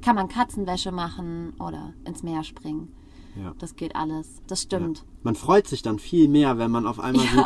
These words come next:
Speaker 2: „Oh Gott, es ist
Speaker 1: Oh
Speaker 2: eine
Speaker 1: mein Gott.
Speaker 2: Dusche da.“
Speaker 1: Sechser im Lotto, wir
Speaker 2: Ja.
Speaker 1: haben eine Dusche. Einmal die Woche duschen ist schon echt Luxus. Und momentan duschen wir auf einem Campingplatz und da zahlen wir zwei Euro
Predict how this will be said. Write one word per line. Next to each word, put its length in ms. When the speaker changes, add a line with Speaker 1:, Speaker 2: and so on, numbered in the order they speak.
Speaker 2:
„Oh 120
Gott, 280
es 60
ist 140
Speaker 1:
Oh 20
Speaker 2:
eine 80
Speaker 1:
mein 80
Gott. 160
Speaker 2:
Dusche 240
da.“ 320
Speaker 1:
Sechser 340
im 80
Lotto, 460
wir 60
Speaker 2:
Ja. 40
Speaker 1:
haben 160
eine 60
Dusche. 580
Einmal 300
die 120
Woche 220
duschen 300
ist 120
schon 120
echt 260
Luxus. 420
Und 100
momentan 500
duschen 320
wir 340
auf 160
einem 200
Campingplatz 720
und 320
da 120
zahlen 480
wir 120
zwei 280
Euro 520